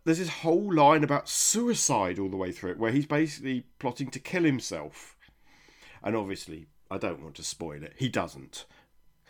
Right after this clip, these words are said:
Um, but it's just like this really weird darkness to it.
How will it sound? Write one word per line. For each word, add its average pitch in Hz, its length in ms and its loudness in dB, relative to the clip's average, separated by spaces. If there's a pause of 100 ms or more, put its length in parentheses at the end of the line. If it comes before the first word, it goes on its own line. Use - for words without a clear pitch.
(220)
Um, 98 340 0 (160)
but 170 120 8
it's 170 100 2
just 320 160 4
like 202 80 2
this 117 120 -8
really 156 520 6
weird 120 520 4
darkness 110 680 4
to 82 240 -8
it. - 180 -8